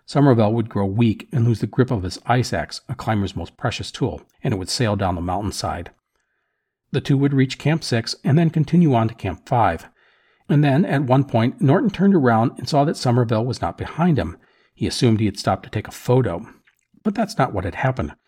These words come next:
Instead, Howard Somervell was on the verge of dying. Somervell had been growing weaker and weaker on the descent.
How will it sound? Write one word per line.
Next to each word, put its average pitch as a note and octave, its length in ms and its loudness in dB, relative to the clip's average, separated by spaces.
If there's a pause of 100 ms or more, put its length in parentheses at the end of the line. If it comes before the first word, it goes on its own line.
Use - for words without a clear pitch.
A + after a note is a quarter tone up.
(240)
Instead, C#3+ 400 -2
Howard A2 260 -2
Somervell C#3 500 2
was D3 160 0
on C3+ 80 0
the B2 80 2
verge E2 260 -6
of - 140 -12
dying. G2 420 -2 (880)
Somervell G3 540 6
had E3 100 4
been F3+ 160 4
growing B2 380 2
weaker B2 320 2
and G#2+ 180 0
weaker G#2 260 -2
on E2+ 120 0
the F2+ 80 -10
descent. - 460 -4